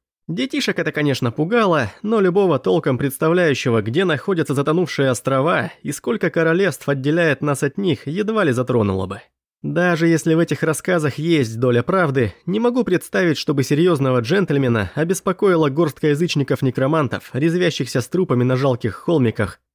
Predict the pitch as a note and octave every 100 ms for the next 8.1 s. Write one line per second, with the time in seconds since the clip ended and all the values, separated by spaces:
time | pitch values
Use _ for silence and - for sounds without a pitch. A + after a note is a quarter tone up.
0 | - D#3+ - D#3 - C3 C#3+ C3 C#3 C#3+
1 | C3 B2+ B2 A#2+ C3+ C3 A2 F#2 - _
2 | _ _ - A3 B3+ F#3+ C3+ C3+ E3+ C#3+
3 | C3+ B2+ C#3 - C3+ B2+ - D3+ - B2
4 | A2 A2 A2+ - C3+ G#2+ - C#3 - A#2
5 | B2 - G#2 A#2 C3+ B2+ A#2+ - - C3+
6 | D#3+ D3+ C3 C3 C#3 - C#3+ - A#2+ A#2+
7 | C3+ B2+ B2 A#2+ A#2+ B2 A2+ C#3 B2+ A2+